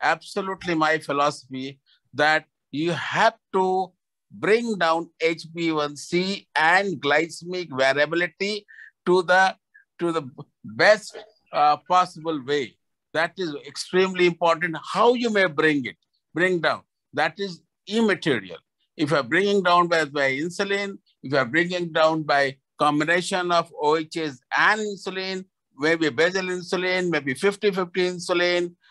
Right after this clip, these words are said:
uh, maybe thirty seventy insulin. But the end of the day, the most important thing is that two things are very important. One is the H b A one C and the next is the glycemic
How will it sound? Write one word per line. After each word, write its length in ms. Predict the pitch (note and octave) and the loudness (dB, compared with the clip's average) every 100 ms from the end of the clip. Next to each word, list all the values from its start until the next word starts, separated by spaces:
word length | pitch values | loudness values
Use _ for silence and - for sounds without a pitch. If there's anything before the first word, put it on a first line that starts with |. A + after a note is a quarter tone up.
| - _ | -20 _
uh, 220 | D3 D3 D3 - | 4 4 4 -2
maybe 240 | D#3+ D3 C#3 | -4 -4 -4
thirty 260 | F3+ F#3 G#3 | -2 -2 -4
seventy 460 | G3+ F3+ F3 F3+ F3+ | -2 -2 -2 -4 -4
insulin. 460 | F3 E3+ E3+ E3+ _ _ - | -4 0 0 0 _ _ -2
But 160 | E3+ | 0
the 140 | D#3+ - - | 0 -2 0
end 280 | F#3+ B3 A3+ | 0 2 2
of 200 | G#3+ E3+ | 0 2
the 80 | D#3 | -2
day, 320 | D3 B2+ G2 _ _ | 0 -2 -4 _ _
the 100 | C3 | -2
most 400 | B2+ G#3+ B3 - - | 4 4 4 0 -10
important 680 | E3 - F3 F3+ F#3+ G3 F3 | -8 2 4 4 -2 -16 -12
thing 240 | - E3+ D#3 | -6 -4 -4
is 160 | D3 C3 | -6 2
that 320 | B2 A#2+ B2 _ _ _ - | 4 4 0 _ _ _ -2
two 240 | A#3 A#3+ A#3+ | 0 0 0
things 280 | F#3 F#3 | -4 -2
are 280 | D#3+ C#3+ C3 | 0 2 0
very 380 | G#2 B2 F#3 A3 | 0 0 2 0
important. 640 | F#3+ F3 D#3+ D3 D3 D#3+ G#3 _ _ _ - | -12 -4 0 0 -2 -8 -8 _ _ _ -2
One 320 | C#3+ E3+ F3+ - | 2 2 0 -10
is 240 | D#3 D#3+ | -6 -6
the 160 | C3+ C#3 - | -6 -8 -2
H 280 | E3 F3 | -2 -2
b 120 | F#3 F#3+ | -2 0
A 60 | |
one 180 | F3+ F3+ | 2 0
C 400 | F3 G3 G3 D#3 D3+ | -4 -10 -10 -6 -2
and 220 | C3+ C3 _ _ _ | -2 -4 _ _ _
the 100 | C#3 | -2
next 400 | C3+ D#3 G3 - - | 2 2 0 -4 -2
is 160 | D3+ D3 | -2 0
the 140 | C3+ | -2
glycemic 640 | G#2+ C3+ D#3+ E3 F3 E3+ | 0 0 0 -2 -4 -4